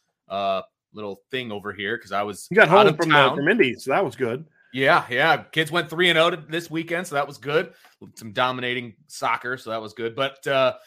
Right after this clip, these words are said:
Speaker 1: oh, and, and met some fans, which was awesome. Uh,
Speaker 2: That's a
Speaker 1: which
Speaker 2: great
Speaker 1: was
Speaker 2: story,
Speaker 1: really
Speaker 2: by the way.
Speaker 1: Yeah, <laughs> great story. So anyway, um, I was waiting to kinda hear what was gonna happen,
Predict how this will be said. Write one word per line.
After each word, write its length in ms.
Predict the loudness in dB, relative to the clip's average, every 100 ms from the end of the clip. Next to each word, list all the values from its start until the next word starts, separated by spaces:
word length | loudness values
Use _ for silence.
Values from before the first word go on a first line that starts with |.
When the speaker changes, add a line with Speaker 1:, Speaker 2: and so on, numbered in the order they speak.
| _
Speaker 1:
oh, 140 | 0 2
and, 140 | 0 -2
and 120 | -4
met 180 | -2 -4
some 100 | -6
fans, 500 | -2 0 0 -2 -6
which 200 | -12 -12
was 120 | -10 -6
awesome. 460 | -6 -6 -14 -20 _ -12
Uh, 480 | -8 -6 -6 -6
Speaker 2:
That's 140 | -6 -4
a 20 |
Speaker 1:
which 40 |
Speaker 2:
great 160 | -2 -2
Speaker 1:
was 40 | -2
Speaker 2:
story, 200 | -6 -6
Speaker 1:
really 100 | -10
Speaker 2:
by 40 |
the 60 | -14
way. 140 | -18 -20 _ -12
Speaker 1:
Yeah, 360 | -2 -2 -2 -8
<laughs> 40 |
great 260 | -6 -4 -4
story. 340 | -10 -12 -12 -14 -20 -20 _
So 440 | 2 6 6 2 _ _
anyway, 580 | -2 -2 -2 -2 -2 -4
um, 560 | -2 0 0 -2 -4 -6
I 80 | -4
was 140 | -4 -4
waiting 340 | -2 -2 -4
to 100 | -8
kinda 260 | -6 -6 -4
hear 340 | -2 0 -2
what 180 | -4 -8
was 120 | -8
gonna 220 | -6 -6
happen, 520 | -4 -6 -6 -8 -10